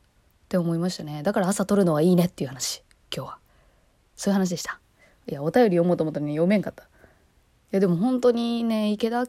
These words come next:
子さん、私多分、一番す-、一番憧れの女性かもしれない。かっこいいんだよ。な-、亡くなった時に残した言葉って何だと思う？「さて、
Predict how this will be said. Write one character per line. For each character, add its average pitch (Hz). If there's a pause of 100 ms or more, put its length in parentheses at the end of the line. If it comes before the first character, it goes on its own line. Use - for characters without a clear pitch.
子 214
さ 196
ん、 -
私 175
多 190
分、 170 (440)
一 -
番 233
す-、 - (580)
一 196
番 240
憧 220
れ 226
の 220
女 202
性 202
か 185
も 165
し -
れ 151
な 156
い。 165 (140)
か -
っ - (140)
こ 320
い 320
い 262
ん 185
だ 160
よ。 156 (360)
な-、 202
亡 226
く 285
な 320
っ 320
た 247
時 190
に 170
残 180
し -
た 180
言 170
葉 170
っ 170
て -
何 196
だ 185
と -
思 131
う？ 151 (1120)
「さ -
て、 -